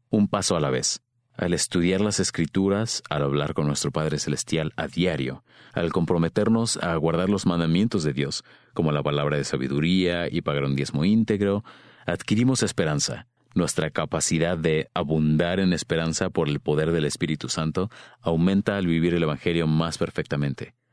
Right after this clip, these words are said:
Habrá ocasiones en las que debamos tomar la valiente decisión de tener esperanza a pesar de que todo lo que nos rodea sea contrario a esta esperanza. Al igual que el padre Abraham, que creyó en esperanza contra esperanza,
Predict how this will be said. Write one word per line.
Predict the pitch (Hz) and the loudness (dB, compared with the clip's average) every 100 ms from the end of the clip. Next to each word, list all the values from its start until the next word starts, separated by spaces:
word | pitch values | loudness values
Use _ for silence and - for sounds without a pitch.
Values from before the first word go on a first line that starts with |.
| _ _ _ _ _ | _ _ _ _ _
Habrá | 101 120 147 | 0 2 2
ocasiones | 147 - 131 127 139 | 0 0 2 2 2
en | 113 | 0
las | 82 | 0
que | - 87 | 0 2
debamos | 85 87 98 - | 2 2 2 0
tomar | 92 85 87 | 0 0 2
la | 90 | 2
valiente | 82 82 90 104 | 2 2 2 2
decisión | 90 82 - 92 | 0 0 0 2
de | 98 92 | 2 2
tener | 85 87 | 0 0
esperanza | 90 - 87 90 98 - 80 - | -2 -2 -2 0 0 0 -2 -4
a | 82 | -6
pesar | - - 90 87 | -4 -2 0 0
de | 82 80 76 | 2 0 0
que | - | -2
todo | 78 - 92 104 | -6 0 0 2
lo | 92 | 0
que | - 76 | 0 -2
nos | 76 - | -2 0
rodea | 71 82 80 80 | 0 0 0 0
sea | - 80 | -2 0
contrario | 80 76 82 82 85 | -2 0 -2 0 0
a | |
esta | 76 80 | 0 -4
esperanza. | 71 - 85 82 69 71 _ _ _ _ _ | -4 -4 -2 -2 -4 -10 _ _ _ _ _
Al | 98 110 | -2 0
igual | 127 147 | 2 0
que | 160 | 0
el | 143 | 0
padre | 117 104 85 | 0 2 2
Abraham, | 69 71 - _ _ - | 0 -4 -6 _ _ -4
que | 87 | -4
creyó | - 87 87 98 110 | 0 0 2 2 2
en | 117 | 2
esperanza | 98 - 87 85 92 101 101 | 2 0 0 0 0 -2 -2
contra | 87 78 76 | -2 -2 -2
esperanza, | 73 - 82 87 - - | -4 -2 -2 0 -4 -6